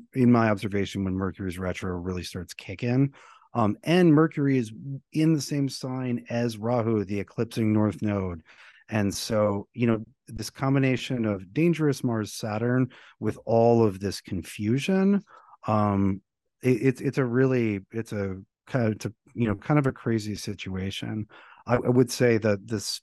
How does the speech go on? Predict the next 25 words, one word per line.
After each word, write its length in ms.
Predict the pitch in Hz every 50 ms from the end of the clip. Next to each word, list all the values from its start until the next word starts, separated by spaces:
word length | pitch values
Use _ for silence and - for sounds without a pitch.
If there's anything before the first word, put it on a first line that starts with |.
| _ -
potentially 760 | - 127 - - - - 180 202 - - 226 226 233 233 208
saving 500 | - - - 202 208 202 202 202 190 175
grace, 460 | 160 156 151 160 170 180 180 - - _ -
but 140 | 135 120
I 60 | 120 120
don't 140 | 131 139
know 120 | 139 139 139
if 100 | 135 - _ _ - - -
it 140 | 110 117
can 160 | - - 135 123
be 100 | 127 123
relied 440 | 117 120 123 131 135 139 147 143
on, 320 | 135 110 104 101 95 95 92 - - - - _ _ _ -
is 160 | - 123 104
that 120 | 107 113 104
we 200 | 104 107 110 104
have 480 | 104 117 113 113 113 113 107 101 101
Jupiter, 840 | - - - 113 120 120 117 - - 127 123 107 101 98 90 85 - - - - - _ _ 120
the 140 | 113 107
Jupiter-Uranus 840 | 90 - - 120 117 123 113 110 117 107 104 104 110 110 110 110 98 -
conjunction 520 | - - 92 90 98 95 87 - 107 92
is 120 | 92 92
getting 280 | - 107 98 95 95 95
really 400 | 98 107 113 117 110 110 107 95
tight, 500 | - - - - 110 107 95 87 87